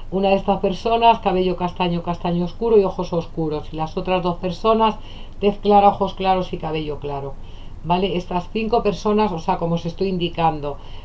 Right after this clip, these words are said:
las vais a ir conociendo, mover energías. Em, yo realmente os veo a un grupo de mis acuario que sí que vais a, a, a entablar una relación, a comenzar algo muy bonito con una persona de piel,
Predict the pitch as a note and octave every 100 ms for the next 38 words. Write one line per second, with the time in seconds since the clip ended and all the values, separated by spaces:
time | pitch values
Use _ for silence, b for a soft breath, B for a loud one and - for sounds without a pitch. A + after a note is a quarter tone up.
0 | - E3+ F3+ G3+ G3+ G3+ G#3 F3+ E3 E3
1 | D3+ D3+ E3 E3 F3 F#3 F3 E3 - D#3+
2 | D3 C#3+ B B B B - - F#3+ F3+
3 | E3+ E3 D#3 C#3 B B B B - F3
4 | G#3 A3+ A3+ A3+ A3 A#3+ G3+ G#3+ G#3+ G3+
5 | G3+ G3+ G3+ F#3+ G3+ A3+ A3 G#3 G3+ G#3
6 | A3+ A3 G3+ - G3+ F#3+ F#3+ G3 G#3 G3
7 | E3+ E3+ E3 D#3+ - - F3 F3 E3+ E3
8 | F3 F#3 F#3 B B B F3+ G3+ G#3 G3
9 | F3+ - G3 F#3+ F3+ F3 E3+ E3+ F#3 F#3
10 | E3+ E3+ G3+ G#3+ G#3 G3+ G3+ G3 F#3 G3
11 | F#3+ E3+ - G3+ G#3 F#3 B B - F3+
12 | F3 G3 G3+ F#3+